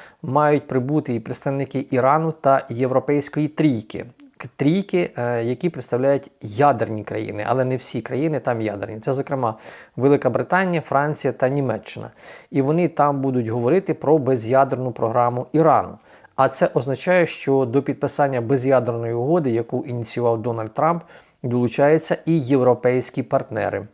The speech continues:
Партнери і наші, і Сполучених Штатів Америки. Тобто євроатлантична співпраця тут зберігається. Це дуже показовий момент. Чому, друзі? Учора, друзі, на сайті Конгресу Сполучених Штатів Америки з'явилася доповідь глави Північного командування Збройних сил Сполучених Штатів Америки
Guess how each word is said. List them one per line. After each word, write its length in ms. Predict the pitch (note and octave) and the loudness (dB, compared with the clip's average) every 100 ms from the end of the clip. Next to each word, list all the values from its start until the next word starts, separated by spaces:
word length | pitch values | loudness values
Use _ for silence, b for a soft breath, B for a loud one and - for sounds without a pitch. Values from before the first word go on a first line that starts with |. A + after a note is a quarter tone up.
| B B B B | B B B B
Партнери 520 | - B2 D3 C3 A#2 - | -2 0 2 2 2 0
і 120 | D#3 | 0
наші, 560 | D#3+ E3 E3 F3+ F3 - | 2 0 0 -2 -4 -4
і 320 | A#2+ B2+ C#3+ C#3 b b _ | -2 0 -2 -4 b b _
Сполучених 500 | - - C3+ C3 C#3 | -6 0 2 2 -4
Штатів 300 | - B2 B2+ | 0 -2 0
Америки. 400 | A#2+ G#2 G2+ G2+ | -4 -2 -6 -6
Тобто 240 | A#2 A2+ A#2+ | -4 -2 0
євроатлантична 920 | B2+ D#3+ B2+ B2+ A#2 B2 - F#3+ A#2 | 4 4 4 0 -2 -4 -4 -4 -6
співпраця 560 | - A#2 - F3 F3 C3 | -8 -4 2 2 0 -6
тут 220 | - C3 | -4 -2
зберігається. 720 | A2+ A2+ G#2+ G#2 G#2 - - | 0 0 0 -2 -6 -8 -10
Це 160 | - B2 | -6 -4
дуже 280 | C#3 C#3 | -2 -2
показовий 480 | - - A2 A#2 A2+ | -4 -4 -2 -2 -4
момент. 280 | G#2+ A2+ A#2+ | -8 -12 -16
Чому, 300 | - E3 E3 | -2 2 2
друзі? 300 | A2 G#2 - - - | 0 -6 -10 -18 -6
Учора, 360 | D#3 G3 D#3+ | -2 4 4
друзі, 300 | C3 B2+ B2 | 4 2 0
на 200 | B2 C#3 | -2 -2
сайті 380 | C3 D#3+ C#3 C#3 | 2 2 2 0
Конгресу 560 | - C3+ C3 F#3 F3 G#3 | -2 0 2 2 2 -4
Сполучених 420 | - C3 A#2+ B2 | -2 -2 -2 -2
Штатів 300 | C3 A#2+ B2 | -2 0 -2
Америки 400 | B2+ D#3 D#3 D3 | 2 2 2 0
з'явилася 540 | A2+ B2 C3+ C3 - | 0 0 0 0 -2
доповідь 540 | A#2 D3 D3+ A2+ A2 - | -2 0 0 0 -6 -6
глави 320 | A#2 A#2+ C3+ | -4 -2 0
Північного 540 | C#3+ B2 C3 C3 - A#2 | -2 -4 -6 -6 -6 -4
командування 580 | B2 C#3 D#3 C#3 C3 A#2 | -2 -2 -2 -4 -4 -4
Збройних 420 | A2 B2+ B2 A2 | -2 -2 -2 -2
сил 180 | D3 C#3+ | -2 -2
Сполучених 480 | - C3 B2+ B2+ | -2 -4 -4 -8
Штатів 360 | - B2+ A#2 A#2+ | -2 -2 -2 -4
Америки 480 | B2 D3 C#3+ C#3+ | -2 0 0 -2